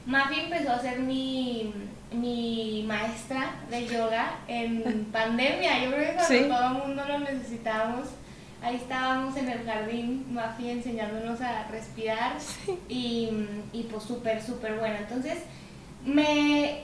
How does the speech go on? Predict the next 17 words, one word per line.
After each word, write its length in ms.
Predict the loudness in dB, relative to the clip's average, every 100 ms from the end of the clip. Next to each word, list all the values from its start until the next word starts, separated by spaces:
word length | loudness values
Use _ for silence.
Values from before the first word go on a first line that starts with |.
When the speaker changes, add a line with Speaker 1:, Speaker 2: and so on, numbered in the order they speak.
| -8 6
Speaker 1:
la 120 | 8
verdad 160 | 8 8
me 80 | 4
emocioné 580 | 4 2 2 2 4 2
mucho 420 | 2 0 0 -2
cuando 480 | -2 2 4 4 2
se 120 | 0
me 100 | 0
ocurrió 360 | -2 -2 -2 0
invitarla 640 | 0 0 0 2 2 0 0
aquí 380 | -2 -2 -4 0
al 420 | 0 2 0 -2
podcast 560 | -2 0 0 -2 -4 -6 -4
para 280 | 2 4 4
hablar 280 | 2 2 2
del 200 | -2 0
tema 440 | -2 0 -2